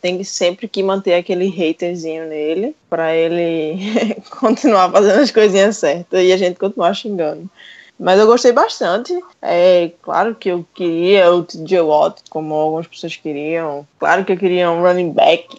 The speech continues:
na primeira rodada, um cara foda. É, mas, é, sabendo do que Ted Thompson faz, sabendo do estilo dele, é, eu não,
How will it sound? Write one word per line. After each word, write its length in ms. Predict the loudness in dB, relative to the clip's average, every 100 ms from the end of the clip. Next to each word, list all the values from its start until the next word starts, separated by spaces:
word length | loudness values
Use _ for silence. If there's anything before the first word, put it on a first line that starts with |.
| _
na 100 | -14
primeira 360 | -12 -10 -6 -4
rodada, 680 | -4 -4 -2 0 0 -2 -6
um 80 |
cara 320 | -8 -6 -6 -8 _
foda. 520 | 0 2 2 0 -6 -12 _
É, 600 | -8 -4 -4 -6 -8 -12 -10
mas, 520 | -4 0 2 0 -6 _
é, 240 | 2 4 2
sabendo 840 | 2 2 2 2 2 2 -2 -2
do 220 | -4 -6 -6
que 420 | -4 -2 -4 -4 0
Ted 220 | 0 -2
Thompson 500 | -6 -8 -6 -8 -8
faz, 420 | -2 2 2 2
sabendo 380 | -2 -2 -4 -4
do 60 |
estilo 440 | -4 -6 -4 0 0
dele, 520 | 0 0 0 -2 -4 _
é, 500 | 0 2 4 2 -2 -10 _ _
eu 120 | 0
não, 240 | 4 4